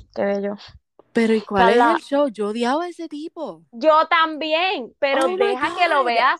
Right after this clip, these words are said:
Speaker 1: en la película de Top Gun,
Speaker 2: Ay,
Speaker 1: porque
Speaker 2: no, vi una
Speaker 1: en,
Speaker 2: foto.
Speaker 1: en todos los, las películas que él ha hecho,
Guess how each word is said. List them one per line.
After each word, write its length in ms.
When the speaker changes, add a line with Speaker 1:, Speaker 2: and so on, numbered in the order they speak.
Speaker 1:
en 120
la 160
película 500
de 320
Top 220
Gun, 120
Speaker 2:
Ay, 540
Speaker 1:
porque 180
Speaker 2:
no, 360
vi 200
una 180
Speaker 1:
en, 220
Speaker 2:
foto. 280
Speaker 1:
en 240
todos 300
los, 320
las 260
películas 420
que 80
él 60
ha 160
hecho, 260